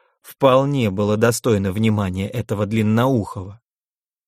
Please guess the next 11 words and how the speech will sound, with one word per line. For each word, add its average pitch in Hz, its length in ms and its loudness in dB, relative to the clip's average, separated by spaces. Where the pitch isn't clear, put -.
Армию 147 520 2
Альянса 143 580 2
штурмовала 131 720 2
орда 131 420 2
приспешников 123 840 -2
бездны, 113 560 -2
и 151 160 4
это 147 220 4
не 170 120 4
та 120 200 4
сила, 104 420 -2